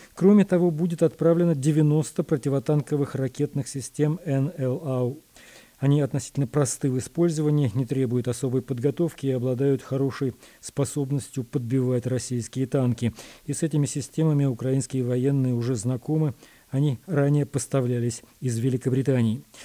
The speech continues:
В комплект поставки также входят гранатометы, противотанковые ружья, автоматическое оружие и средства разминирования. Общая стоимость этого пакета помощи составляет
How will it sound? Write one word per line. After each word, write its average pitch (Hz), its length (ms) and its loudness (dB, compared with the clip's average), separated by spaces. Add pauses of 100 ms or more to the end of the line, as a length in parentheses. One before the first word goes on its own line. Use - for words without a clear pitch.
(440)
В - 60 -20
комплект 185 400 4
поставки 196 500 0
также 165 400 0
входят 165 420 0
гранатометы, 143 840 4
противотанковые 127 1040 0
ружья, 147 460 0
автоматическое 127 800 -4
оружие 156 500 2
и 147 160 -2
средства 135 500 -2
разминирования. 131 840 2
Общая 131 320 -2
стоимость 131 500 -2
этого 123 260 -4
пакета 147 520 -4
помощи 156 380 -2
составляет 135 720 -2